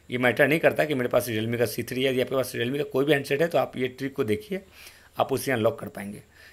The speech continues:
जैसे कि आप देख रहे हैं, ये मेरे पास जो Realme का सी थ्री हैंडसेट है, इसमें फिंगरप्रिंट सेंसर नहीं है। यदि होता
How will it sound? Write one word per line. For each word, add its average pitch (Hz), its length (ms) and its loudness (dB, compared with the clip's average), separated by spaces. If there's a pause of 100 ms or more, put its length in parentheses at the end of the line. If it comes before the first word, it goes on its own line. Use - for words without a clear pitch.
जैसे 156 160 -2
कि 165 60 4
आप 151 60 4
देख 139 220 6
रहे 110 120 4
हैं, 107 60 2
ये 139 160 -2
मेरे 151 140 -2
पास 151 140 6
जो 156 100 -2
Realme 127 340 0
का 170 80 -2
सी 139 180 -4
थ्री 156 140 -4
हैंडसेट 113 360 0
है, 151 160 -2 (300)
इसमें 165 180 -4
फिंगरप्रिंट 156 440 0
सेंसर 127 380 0
नहीं 98 240 -2
है। 92 100 -14 (500)
यदि 135 120 -2
होता 143 480 6